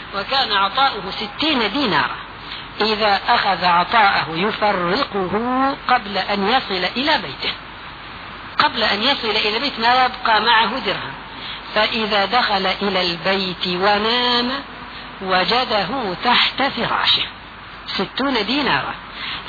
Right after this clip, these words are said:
فعلم ابن عم له بذلك، فأخذ عطاءه فوزعه،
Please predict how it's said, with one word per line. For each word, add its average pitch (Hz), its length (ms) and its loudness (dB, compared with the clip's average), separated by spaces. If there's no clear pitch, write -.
فعلم 269 640 6
ابن 226 340 -2
عم 262 440 6
له 277 560 4
بذلك، 277 520 0
فأخذ 220 520 4
عطاءه 208 720 4
فوزعه، 190 640 2